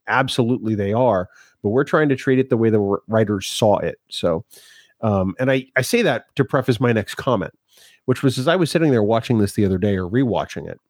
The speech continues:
I thought to myself, "What would have happened if Hitler had been a, you know, a, marooned in a cave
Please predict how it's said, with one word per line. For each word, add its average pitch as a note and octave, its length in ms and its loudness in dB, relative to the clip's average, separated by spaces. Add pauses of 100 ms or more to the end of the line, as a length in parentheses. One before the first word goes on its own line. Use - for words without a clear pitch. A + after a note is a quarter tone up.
(720)
I C3 80 2
thought D3+ 280 2
to - 60 -2
myself, B2 400 2
"What G3 220 2
would C#4 80 0
have F3+ 80 2
happened G#2 720 -2 (1120)
if C3+ 300 -2 (100)
Hitler G2+ 720 -2 (420)
had C3 180 2
been C3 340 4 (100)
a, A#2 100 0 (200)
you C3 140 4
know, G#2 360 0 (560)
a, B2+ 120 -4 (460)
marooned C#3+ 500 4
in D3 100 4
a A#2 40 4
cave G#2 680 0